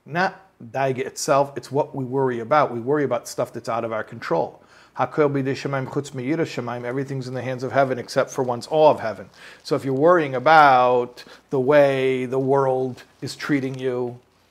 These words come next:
well, you can't control the way the world treats you. So you're <laughs> worrying in a very, like, totally improduct-, unproductive way. But if you're worried about how you're treating the world, well, that you have a co-, you have complete control over. You have complete control over whether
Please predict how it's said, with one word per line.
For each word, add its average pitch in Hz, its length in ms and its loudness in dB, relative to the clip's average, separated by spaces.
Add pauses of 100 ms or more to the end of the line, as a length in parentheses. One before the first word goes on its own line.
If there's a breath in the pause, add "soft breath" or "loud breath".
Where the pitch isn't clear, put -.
(220 soft breath)
well, 131 120 -2
you 139 120 -4
can't 143 240 -4
control 117 400 -6
the 107 80 -8
way 110 240 -6
the 110 100 -8
world 107 360 -10
treats - 320 -14
you. 156 200 -6 (240 loud breath)
So 131 220 0
you're 131 200 -2
<laughs> 139 140 2
worrying 165 360 2
in 143 80 -2
a 135 80 -2
very, 143 400 2 (320 loud breath)
like, 120 280 -8 (200)
totally 160 420 10
improduct-, 127 600 -4
unproductive 127 680 -2
way. 170 320 6 (460 loud breath)
But 139 120 -2
if 139 120 0
you're 139 100 -2
worried 165 240 4
about 135 180 2
how 127 100 -4
you're 123 320 2
treating 147 380 -2
the 117 60 -6
world, 165 500 2 (440)
well, - 220 -6
that 131 200 -2
you 147 60 0
have 127 120 2
a 127 40 -6
co-, 139 220 -8
you 123 120 -6
have 120 120 -4
complete 127 300 -10
control 196 400 0
over. 110 280 -4
You 117 80 -4
have 135 100 -4
complete 147 320 -8
control 170 420 4
over 113 200 -2
whether 113 360 -6